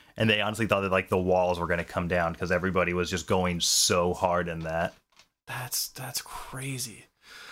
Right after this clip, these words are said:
Speaker 2: Um, with, oh, don't let me forget this thought.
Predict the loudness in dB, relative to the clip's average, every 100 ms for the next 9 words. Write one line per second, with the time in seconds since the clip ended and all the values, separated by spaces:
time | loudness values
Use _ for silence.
0 | -20 -20 -20 _ 0 2 4 2 0 -6
1 | _ _ _ _ _ _ _ _ _ _
2 | -8 2 4 4 0 -8 -10 -14 -20 _
3 | _ -20 -20 -20 _ _ -12 -8 -8 -10
4 | -16 _ _ _ _ _ -12 -10 -10 -10
5 | -10 -10 -10 -10 -8 -10